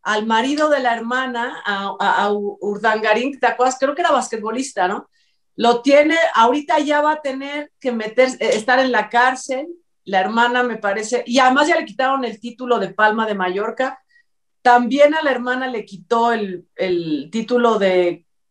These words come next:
condesa o duquesa de Palma de Mallorca. Ustedes me co-, o sea, por supuesto me corrigen, ¿no? Por, porque por supuesto me voy a equivocar.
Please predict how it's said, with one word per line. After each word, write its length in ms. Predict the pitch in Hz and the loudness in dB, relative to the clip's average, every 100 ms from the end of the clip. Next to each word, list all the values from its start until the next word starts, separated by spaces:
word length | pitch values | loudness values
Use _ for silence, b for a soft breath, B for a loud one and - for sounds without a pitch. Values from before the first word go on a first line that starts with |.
| _ | _
condesa 580 | - 180 180 196 226 226 | 0 2 2 0 0 -2
o 40 | 196 | -2
duquesa 460 | 165 - 202 233 | -6 -2 0 0
de 100 | 208 | 0
Palma 380 | 175 190 196 208 | 0 2 2 0
de 120 | 202 | -4
Mallorca. 720 | 180 175 185 214 202 214 302 - _ _ _ - | -4 -4 -4 -4 -6 -8 -10 -12 _ _ _ -8
Ustedes 340 | 226 339 381 | 0 4 6
me 140 | 370 - | 4 4
co-, 140 | 262 | 2
o 40 | |
sea, 160 | 254 247 | 4 0
por 120 | 233 | -2
supuesto 420 | 202 240 285 339 | -6 -2 -2 -2
me 140 | 311 233 | -6 -4
corrigen, 480 | 196 202 220 202 185 | -6 -6 -6 -4 -2
¿no? 340 | 190 160 165 | -2 -6 -8
Por, 140 | 165 165 - - | -10 -10 -10 -2
porque 280 | 170 175 175 | 0 2 0
por 180 | 170 165 | 0 0
supuesto 580 | 180 175 185 185 226 | -2 0 0 2 0
me 80 | 208 | 0
voy 160 | 151 151 | 0 0
a 60 | |
equivocar. 480 | 143 160 180 330 349 | -2 -4 -6 -4 -8